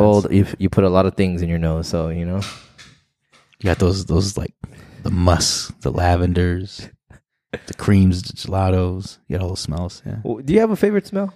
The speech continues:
Speaker 2: before I switch it up? Like, is there, like, a very, you know me, like, I'm a fan,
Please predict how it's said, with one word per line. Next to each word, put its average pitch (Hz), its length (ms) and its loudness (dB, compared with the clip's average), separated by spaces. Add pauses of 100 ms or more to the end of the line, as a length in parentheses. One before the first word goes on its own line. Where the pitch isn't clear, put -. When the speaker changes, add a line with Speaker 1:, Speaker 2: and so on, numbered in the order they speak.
Speaker 2:
before 135 340 0
I 127 60 2
switch - 280 -6
it 135 60 -4
up? 131 180 -2
Like, 98 180 -2
is 101 160 -4
there, 120 140 2
like, 117 180 2
a - 80 -6
very, 101 340 2 (560)
you 113 120 4
know 147 140 4
me, 127 240 -2
like, 110 200 0
I'm 131 160 0
a 123 60 0
fan, 110 500 -2